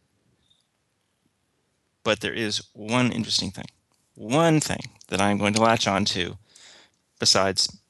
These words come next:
Simon and Simon's mom being in it. Uh, and that's, this seems to me it's the first time, I don't know, two-thirds into the episode,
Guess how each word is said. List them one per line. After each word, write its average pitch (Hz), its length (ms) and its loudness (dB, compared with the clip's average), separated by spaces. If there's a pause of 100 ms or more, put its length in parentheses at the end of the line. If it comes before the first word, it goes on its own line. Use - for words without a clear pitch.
(280)
Simon 95 300 0
and 92 80 -4
Simon's 90 460 -2
mom 85 260 -2
being - 200 -8
in - 80 -8
it. - 160 -10 (920)
Uh, 67 240 -2
and 120 160 0
that's, - 460 4 (1400)
this 131 140 0
seems 160 280 2
to - 100 -4
me 127 160 0
it's 110 120 -4
the 110 100 -8
first - 340 -8
time, 95 420 -6 (2000)
I - 60 -16
don't 95 140 -14
know, 78 140 -16
two-thirds 120 440 -4
into 104 160 0
the 98 100 0
episode, 85 480 -2